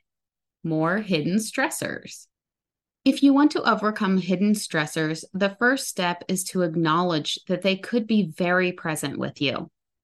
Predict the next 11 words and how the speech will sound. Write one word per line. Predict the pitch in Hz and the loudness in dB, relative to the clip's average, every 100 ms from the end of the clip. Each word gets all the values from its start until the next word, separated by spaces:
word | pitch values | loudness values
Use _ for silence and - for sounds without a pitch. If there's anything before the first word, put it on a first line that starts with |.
| _ | _
Build | 214 226 262 | 0 4 4
awareness. | 269 175 185 208 - - - - _ _ - | 4 4 2 2 -2 -6 -16 -18 _ _ -2
Routinely | 202 - 254 262 269 - | -2 0 2 2 2 0
ask | 180 185 - | -2 -2 -4
yourself | 180 - 160 156 - | -6 -2 0 0 -2
how | - 180 | 0 2
you're | 180 180 | 2 0
feeling. | 180 180 165 120 - _ _ _ _ - | 0 0 0 -4 -10 _ _ _ _ 0
Monitor | 170 170 180 190 | 2 4 2 0
your | 190 185 | -2 -4
thoughts. | - 180 170 - - - | -4 -2 -2 -4 -10 -16